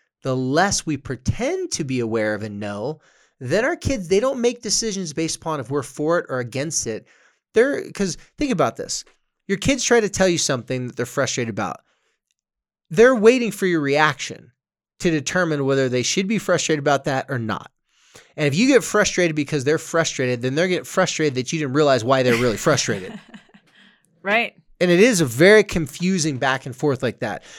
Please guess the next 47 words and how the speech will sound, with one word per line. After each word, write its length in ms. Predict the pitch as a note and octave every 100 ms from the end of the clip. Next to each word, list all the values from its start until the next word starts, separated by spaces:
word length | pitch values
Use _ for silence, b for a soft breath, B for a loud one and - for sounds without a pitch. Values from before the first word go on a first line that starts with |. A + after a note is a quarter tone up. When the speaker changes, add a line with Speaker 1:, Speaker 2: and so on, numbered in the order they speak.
| B B
Speaker 1:
So 320 | - A3 G3+
as 260 | - F3+ E3+
parents, 360 | - C#4+ D#4+
if 120 | F3+ D3
we 180 | A#3
play 280 | A#3 - A3+
it 100 | D#3+
cool, 340 | - A#3 A#3+ G3+
like 180 | D3
we're 100 | D3+ C#3
not 240 | F#3 B3+
frustrated, 480 | E3 C#3 - D3+ C#3+
but 240 | C#3 - _ _ _ _ -
we're 100 | C3
being 260 | C3+ A#2
kind, 560 | - A2 G#2+ A#2 G#3 - _ _ _ _ _ _ _ _
we're 80 | B2+
showing 320 | - B2 A#2+
concern, 640 | - A2+ - A2 G#2 F3+ A3+ _ _ _ _ _ _ _ _ _ _ _ _
we're, 220 | C#3 C3 -
we're 160 | C#3 C#3
focusing 580 | - C3+ C3 - D#3+ D3+
on 180 | D3+ C#3+
some 180 | C#3
things 400 | B2 C#3 D3 D3+ -
to 80 |
build 280 | G#2+ A#2+ C3+
that 180 | C#3 -
connection 500 | C3+ B2+ C3 - F3+
before 420 | C#3+ - A#2 B2
we 160 | B2+ B2
do, 160 | A2
you 240 | A#2 B2+ C3+
know, 100 | A2+
at 180 | A#2+ -
the 80 |
same 240 | - B2 A#2
time. 380 | A#2+ B2 F#3 - B B B B B B
Then 260 | B2+ D#3+ A3+
when 80 | G#3+
it 60 | -
comes 220 | F#3 -
time 240 | E3+ E3
for 180 | - D#3
us 140 | C#3+ -
to 140 | C#3+
give 340 | B2 C#3+ C#3